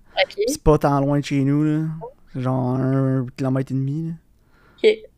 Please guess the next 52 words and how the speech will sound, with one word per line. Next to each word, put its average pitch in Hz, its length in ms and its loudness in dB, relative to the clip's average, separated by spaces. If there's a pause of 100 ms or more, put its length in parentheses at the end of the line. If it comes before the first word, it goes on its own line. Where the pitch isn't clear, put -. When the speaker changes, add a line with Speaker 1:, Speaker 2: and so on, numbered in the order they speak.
(280)
Speaker 1:
<laughs> 311 80 -6 (140)
Speaker 2:
Je 269 40 6
suis 254 100 2
comme, 233 160 2
Speaker 1:
Nice. - 100 -6
Speaker 2:
Oh - 180 0
my - 160 -8
God, 135 280 -12
j'aurais 139 240 -6
pu 135 260 -16
y 123 40 -18
aller. 123 520 -14
<laughs> 151 60 -2 (540)
Speaker 1:
Ouais, 196 200 8
Speaker 2:
Faudrait 220 80 6
que 196 160 6
je 185 60 6
trouve, 165 100 4
Speaker 1:
vraiment. 190 160 6
Speaker 2:
genre, 147 100 4
une 131 100 4
shotlist 139 540 0
ou - 60 -20
quelque - 200 -14
chose, 139 320 -2
là, 135 60 -4
puis - 100 -18 (140)
que - 140 -10
j'ai - 240 -6 (100)
stock. - 640 -8 (140)
On - 40 -2
va 139 60 0
prendre 156 220 2
Speaker 1:
En - 20 6
Speaker 2:
des 143 80 4
Speaker 1:
tout 135 60 0
cas. 135 60 6
Speaker 2:
vacances 143 300 0
pendant 131 220 -4
le 127 40 -4
filming 131 380 -2
de 131 80 -4
The 123 180 -6
Boys. 131 180 -6 (300)
Speaker 1:
Ouais, - 140 6
tu - 140 -10
me 208 60 4
le - 20 2
diras, 208 300 4
je 226 40 -4
vais 196 80 4
descendre. 196 400 2